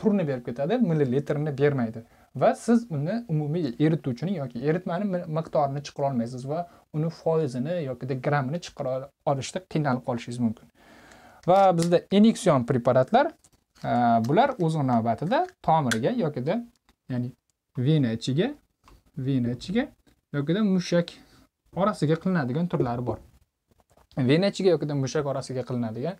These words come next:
kabi turlarga ajratiladi. Xo'p, bu eritmalarni o'zini turlari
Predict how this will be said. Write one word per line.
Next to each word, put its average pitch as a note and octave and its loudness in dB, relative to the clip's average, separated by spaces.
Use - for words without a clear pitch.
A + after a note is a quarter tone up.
kabi C3 2
turlarga B2+ 2
ajratiladi. A#2 -2
Xo'p, B2+ 4
bu A3+ 6
eritmalarni E3+ 4
o'zini C3+ -2
turlari A#2 0